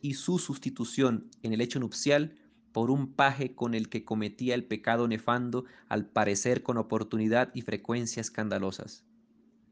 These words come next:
El tío de Osuna y el paje que le hacía las pajas muriendo a garrote en la plaza y sus cuerpos fueron quemados. A pesar de que al parecer toda Valencia podía testificar sobre sus amores,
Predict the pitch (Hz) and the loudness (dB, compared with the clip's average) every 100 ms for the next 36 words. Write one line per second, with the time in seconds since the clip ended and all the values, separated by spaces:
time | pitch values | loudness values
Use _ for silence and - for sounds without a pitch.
0 | _ _ _ _ _ - 113 - 143 147 | _ _ _ _ _ -8 -8 0 4 6
1 | 143 123 - 139 131 101 - - 117 107 | 6 4 2 2 2 2 -4 -8 -2 -2
2 | 107 - 127 120 101 110 107 107 131 135 | -2 2 4 2 -2 0 0 0 2 2
3 | 117 - - 123 123 120 117 113 123 135 | 2 -2 0 2 2 -4 -4 0 2 2
4 | 135 120 110 123 123 127 120 101 - 131 | 4 4 4 2 0 0 0 0 2 2
5 | 131 131 120 110 - 117 117 113 - 107 | 4 2 -2 -6 0 0 0 -4 -4 -2
6 | 104 107 104 95 92 92 - _ _ _ | -2 -2 -2 -2 -4 -6 -14 _ _ _
7 | _ _ _ _ _ _ _ _ _ _ | _ _ _ _ _ _ _ _ _ _
8 | _ _ - 120 117 151 165 180 131 113 | _ _ -2 0 4 4 4 2 2 2
9 | - 110 101 127 123 - 139 135 117 127 | 2 2 2 2 0 2 4 6 6 4
10 | 123 - 101 - 107 120 143 139 117 - | 2 0 -4 -2 0 4 4 4 -2 -6
11 | 107 104 - 127 123 110 101 113 104 98 | -8 -6 0 0 2 -2 -4 -4 -6 -2
12 | 120 139 143 | 0 0 -2